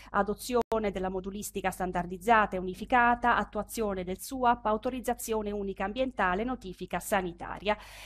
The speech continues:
reti di esperti, comunità di pratiche sulla piattaforma rete punto italia punto semplice punto gov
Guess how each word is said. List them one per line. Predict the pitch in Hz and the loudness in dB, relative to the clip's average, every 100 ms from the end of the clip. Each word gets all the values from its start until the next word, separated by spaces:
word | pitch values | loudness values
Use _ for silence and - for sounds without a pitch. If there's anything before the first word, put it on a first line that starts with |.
| - | -8
reti | - 254 311 330 339 339 | 4 6 8 4 0 0
di | 220 220 | 0 -2
esperti, | 240 - 170 156 - - 240 | -2 -2 -2 -2 -4 -6 -2
comunità | 233 208 220 220 180 | 0 0 -2 2 2
di | 208 311 | 2 2
pratiche | 220 165 214 262 269 | 4 2 0 -2 -2
sulla | 220 175 180 | -2 -2 -2
piattaforma | - 311 294 233 160 151 165 226 247 - - - | 2 2 4 0 0 -6 0 -2 -2 -12 -14 2
rete | 247 233 185 | 6 6 4
punto | 180 262 214 240 | -2 -2 -2 -2
italia | 269 208 180 175 185 208 | 0 2 2 0 2 0
punto | 208 214 208 269 | 0 -6 -2 -2
semplice | 196 170 - 190 190 202 | -2 -4 -6 -10 -6 -6
punto | - - 175 175 - 190 185 - | -6 -4 -4 -4 -2 0 0 -4
gov | 175 175 165 156 170 185 | 0 2 2 0 -2 -2